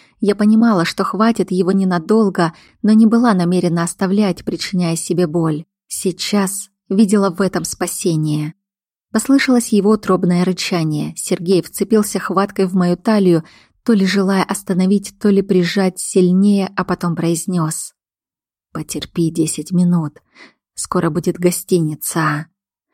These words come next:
Слова поняла с трудом. В это время целовала,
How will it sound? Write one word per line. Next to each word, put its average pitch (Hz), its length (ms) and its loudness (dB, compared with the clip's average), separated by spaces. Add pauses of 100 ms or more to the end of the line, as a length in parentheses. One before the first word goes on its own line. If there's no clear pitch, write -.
(320)
Слова 220 640 2
поняла 202 380 2
с - 120 -8
трудом. 160 540 -2 (280)
В 180 100 -6
это 202 200 0
время 180 280 -2
целовала, 175 800 -2